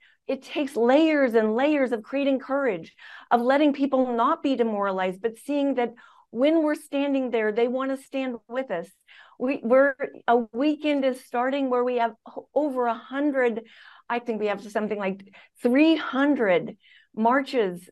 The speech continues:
scheduled around the world. We could have up to twelve million people in the streets of the world saying no, and that will continue to grow. This is a crime against humanity.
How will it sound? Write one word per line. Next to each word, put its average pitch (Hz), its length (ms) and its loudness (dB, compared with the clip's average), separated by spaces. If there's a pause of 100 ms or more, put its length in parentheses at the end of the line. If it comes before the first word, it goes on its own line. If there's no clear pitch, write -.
(180)
scheduled 254 520 -2
around 233 560 2
the 240 80 2
world. 208 540 -4 (340)
We 302 200 -2
could 339 240 -6
have 262 360 -8
up 240 220 -2
to 226 200 0
twelve 277 540 -6
million 254 380 -2
people 226 540 -4 (360)
in 302 200 6
the 294 80 2
streets 285 340 -4
of 262 100 -4
the 247 80 4
world 233 440 2
saying 220 280 -6
no, 196 380 -6 (280)
and 240 180 4
that 294 160 0
will 277 120 2
continue 240 520 -4
to 208 80 0
grow. 180 420 -2 (340)
This 269 320 4 (160)
is 277 120 -2
a 277 40 -2
crime 240 260 -4
against 214 260 -6
humanity. 175 640 -10